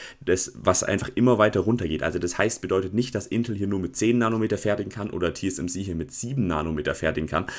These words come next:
Das ist völliger Quatsch. Ähm, es geht vielmehr eigentlich um die Transistorendi-, Transistorendichte.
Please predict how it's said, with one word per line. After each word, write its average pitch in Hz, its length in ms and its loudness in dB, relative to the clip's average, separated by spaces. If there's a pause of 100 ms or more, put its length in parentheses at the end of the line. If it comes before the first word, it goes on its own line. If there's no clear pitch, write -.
(120)
Das 92 140 -4
ist - 320 -4
völliger 123 320 4
Quatsch. - 440 -2 (260)
Ähm, 98 280 4
es - 160 -2
geht 113 220 4
vielmehr 117 480 4
eigentlich 101 300 0
um 95 100 -2
die 98 80 0
Transistorendi-, 95 880 0 (100)
Transistorendichte. 101 1080 0